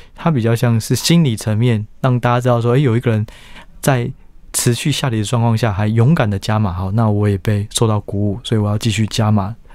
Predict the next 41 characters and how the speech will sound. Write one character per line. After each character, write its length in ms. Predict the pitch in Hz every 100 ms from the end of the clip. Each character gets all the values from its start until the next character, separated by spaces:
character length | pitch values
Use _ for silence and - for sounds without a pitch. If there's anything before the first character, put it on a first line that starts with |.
| -
定 200 | 143 113
存 240 | - 98 104
股 200 | 110 135
这 120 | - -
样。 140 | - - _ _ _ -
但 140 | 135
是 180 | 151 143 - - - -
这 100 | 170
个 120 | 135
东 180 | 131 127
西 120 | 139
我 120 | 104
觉 160 | - 104
得 260 | 107 107 - -
就 220 | - 135 117
比 100 | 104
较 160 | 131
不 180 | 120 110
是 220 | - 120
实 220 | 107 -
质 200 | 104 110
上 240 | 107 131 113
的 120 | 104
这 100 | 110
种 160 | 107 104
投 160 | 110
资 100 | 107 123
观 220 | 123 117
念， 200 | 123 104 113 -
哦， 160 | 110 110
这 80 | 123
种， 200 | 113 101 - - - -
或 260 | - 135 117
是 220 | - 117
现 220 | - 131
在 100 | 123
盘 260 | - 110 104
势 220 | - 113
看 200 | 123 107
法 260 | 104 98 - - - -
的 320 | 110 104 104